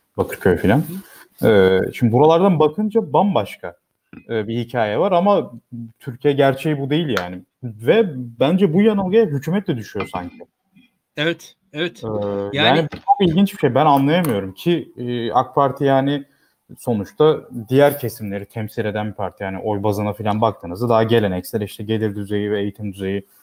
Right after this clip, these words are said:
Speaker 1: filan düşük Türk Sünni seçmen ak Parti'ye oy veriyor. Ama yani hükümet,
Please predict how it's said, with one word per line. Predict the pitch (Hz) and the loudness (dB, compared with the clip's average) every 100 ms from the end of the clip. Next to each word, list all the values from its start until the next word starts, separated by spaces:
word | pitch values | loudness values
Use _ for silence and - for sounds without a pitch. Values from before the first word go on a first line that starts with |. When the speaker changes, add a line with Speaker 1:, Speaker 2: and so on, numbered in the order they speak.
| _ | _
Speaker 1:
filan | - 98 98 | -4 -2 0
düşük | 107 127 - | -2 -2 -6
Türk | - 117 | -4 -4
Sünni | - 123 120 120 | -2 0 2 2
seçmen | 120 98 143 | 0 -2 2
ak | 143 131 | 2 2
Parti'ye | 139 127 - 143 | 2 0 4 4
oy | |
veriyor. | 101 95 151 190 _ _ _ _ _ | 4 2 2 0 _ _ _ _ _
Ama | - 107 196 202 | 0 4 4 2
yani | 180 175 175 185 | 2 4 4 2
hükümet, | 151 127 120 143 170 - | -2 -6 -4 0 0 0